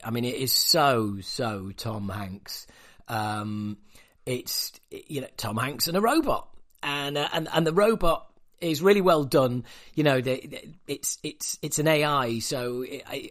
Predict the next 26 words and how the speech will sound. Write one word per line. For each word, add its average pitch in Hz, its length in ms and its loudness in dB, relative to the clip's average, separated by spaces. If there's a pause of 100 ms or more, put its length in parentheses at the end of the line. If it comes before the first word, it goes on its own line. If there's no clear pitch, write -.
I, 131 120 -2
what 139 260 -4
I 143 100 4
really 143 320 8
liked 127 300 0
is 120 80 -8
the 131 80 -6
way 123 160 -2
its 113 120 -8
voice 123 440 0
keeps - 280 -4
changing 127 640 0
all 110 140 -4
the 113 40 -4
way 113 180 -2
through 117 180 -2
the 110 80 -6
movie. 117 320 -2
When 107 100 -6
it 98 100 -10
starts 120 380 -4
out, 113 220 -4
it's 110 100 -10
very 120 200 -2
much 110 200 -6
like, 117 220 -6